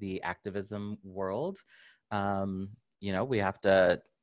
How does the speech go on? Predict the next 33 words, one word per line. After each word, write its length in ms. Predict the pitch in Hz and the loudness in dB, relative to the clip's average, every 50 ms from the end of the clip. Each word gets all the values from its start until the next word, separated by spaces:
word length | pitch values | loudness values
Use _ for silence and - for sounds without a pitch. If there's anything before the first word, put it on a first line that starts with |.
| _ _ - | _ _ -12
step 300 | - - - - 101 95 - | -6 0 2 4 4 6 6
up 220 | 101 104 113 - | 4 4 6 4
and, 340 | 117 95 95 95 95 92 - | 4 2 4 2 0 -2 0
and 340 | - 101 98 95 92 92 92 | 0 0 2 0 0 -2 -4
jump 220 | - - 101 95 - | 0 0 0 2 2
on 160 | 104 98 98 | 2 2 2
things 340 | - 104 101 104 101 - - | 2 0 0 0 0 0 0
as 240 | - 92 95 95 - | 2 2 2 2 2
they're 100 | - 104 | 2 0
happening. 460 | 101 113 117 135 - - 85 82 90 | 2 2 0 0 -2 -4 -8 -6 -6
So, 440 | 90 - - 117 107 104 104 101 104 _ _ - - - - - _ _ - | -6 0 4 6 6 6 6 2 0 _ _ -20 -20 -20 -20 -20 _ _ 2
um, 220 | 120 120 120 113 107 | 4 4 4 4 2
today's 540 | - - 131 104 123 123 123 131 143 143 | 0 0 0 4 6 6 8 6 6 4
conversation 560 | - - 139 131 127 127 - 123 117 117 - 117 | 2 -2 -2 -2 -2 0 0 -2 -2 -2 -2 -2
is 160 | 107 95 98 | -2 -2 0
really 240 | 101 101 101 107 110 | 0 2 2 2 2
just 240 | 107 107 - - | 0 -4 -4 -2
gonna 160 | - 104 104 90 | -2 -2 -2 -2
be 540 | 82 98 95 95 95 95 95 95 95 - - - | -2 -2 -2 0 0 0 0 0 0 -2 0 -2
about 680 | 101 101 - 98 90 90 92 92 92 87 - - - - _ - _ _ _ _ _ - | -2 0 2 2 2 2 2 2 0 -2 -4 -6 -14 -18 _ -20 _ _ _ _ _ -10
court 260 | - - 113 98 - - | -2 0 0 0 0 -2
support. 560 | 143 135 - - 160 175 220 226 - - - - - | -4 -4 0 0 0 2 0 0 -4 -10 -14 -8 -2
Um, 580 | 107 110 104 104 104 101 98 98 98 95 92 - - | 0 2 2 2 2 2 0 0 -2 -4 -6 -2 -2
and 160 | 113 110 110 | 0 0 0
here 140 | 110 120 113 | 0 0 0
in 80 | 110 | 0
a 60 | 110 | 0
minute, 300 | 104 101 104 107 107 107 - | 0 0 0 2 2 0 0
I'll 100 | - 101 | 0 -2
have, 300 | 101 101 101 98 95 92 101 - - | 0 0 0 0 0 0 -4 -10 -8
uh, 240 | 98 98 98 95 90 - - - - 101 _ - | -4 0 0 0 0 -2 -4 -8 -20 -14 _ 0
David 500 | 110 104 101 95 101 98 95 90 85 - _ - | 2 2 2 2 0 -2 -2 -4 -8 -14 _ -10
introduce, 840 | 104 101 95 - - 95 101 98 92 92 95 101 - - - - | -10 -10 -10 -10 -10 -6 -4 -4 -2 -2 -4 -6 -8 -12 -12 -14